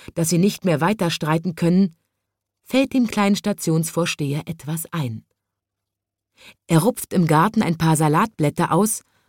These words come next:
und wirft sie der Giraffe in den Wagen. »Passt auf«,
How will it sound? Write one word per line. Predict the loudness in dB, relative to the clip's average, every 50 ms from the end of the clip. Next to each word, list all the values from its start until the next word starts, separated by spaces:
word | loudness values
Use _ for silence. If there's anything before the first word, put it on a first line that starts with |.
| _ _
und | -2 0 0 2
wirft | 2 2 2 0 -2 -4
sie | -2 0
der | 0 0 0
Giraffe | 2 0 0 0 0 -2 -2 -2
in | -2 0 0
den | 2 2 2 2
Wagen. | 2 2 2 0 -2 -6 -10 -12 -16 _ _ _ _ _ _ _ _ _ _ _ _ _ _ _ _ _ _ _ -12 -2
»Passt | 0 2 2 2 2 4
auf«, | 4 6 6 6 4 2 -2 -12